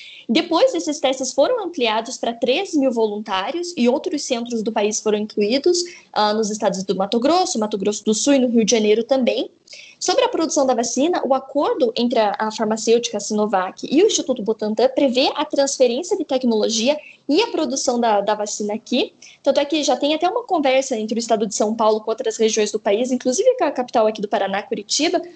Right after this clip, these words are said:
pra compra de algumas doses da vacina que vão ser produzidas por lá. Curitiba, inclusive, já anunciou essa parceria e disse que a vacina vai ser distribuída prioritariamente para os profissionais de saúde. E do Instituto Butantan, eles prevêem que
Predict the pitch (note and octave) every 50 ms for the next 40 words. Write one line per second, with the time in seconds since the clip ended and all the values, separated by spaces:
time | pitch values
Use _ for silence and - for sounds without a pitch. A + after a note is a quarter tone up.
0 | - _ - C#4+ B3+ - - C#4 E4 G4+ G#4+ - D4+ C#4 A#3 A3+ A3+ G3+ G#3+ A3
1 | A3 A3 G3+ G#3 G3+ G3+ G3+ G3 F#3 G3+ F#3+ G3 G3+ - - - G#3 G#3 G#3+ -
2 | - G3 G#3 G#3 - G#3+ G3+ - F#3+ G3 F#3+ G3+ G3 G3+ F#3+ F#3+ G#3 G3+ - -
3 | A3 G3 F3+ F3+ A3 D4+ - - - - - - - - - - A#3 G3+ G#3+ -
4 | G#3+ A3+ A3+ A3 A3+ A3 G3 A3 G#3 G#3 G#3+ A3+ G#3+ G3+ G3 G#3 G#3 - A3 G#3+
5 | A3+ G#3+ G#3+ - G#3+ G#3+ - - A#3 G#3+ F3+ G3+ A3+ D4 E4+ D#4 B3+ A3+ - A#3
6 | - - - A#3 A3 A3 - - A#3 A3+ A3+ A3+ A3 A#3 A#3+ - - - - -
7 | - A#3 A#3+ A#3+ A#3+ B3 A#3+ A#3+ A#3+ - - D4 E4+ F4+ F4 F4 D#4+ B3+ B3 A#3
8 | A3+ A3+ F3 - - A#3+ B3+ A#3+ A#3 - C#4 C#4 - - A#3+ A3 G#3+ G#3+ G#3 G3+
9 | - - A3+ F#3+ F#3+ F#3 G3 A#3+ - - A4+ - - - - - - - - -
10 | _ _ _ _ - D#4+ G#4+ G#4 F#4+ F#4 F#4 - F4 - E4+ F4 C#4 D#4+ D#4+ -
11 | D4 D4 D4 D4+ C#4 E4+ G4 - - D#4 D4 D#4+ D#4 - - C#4+ C#4+ C4 C#4 D4+
12 | F4 F4 - D4 B3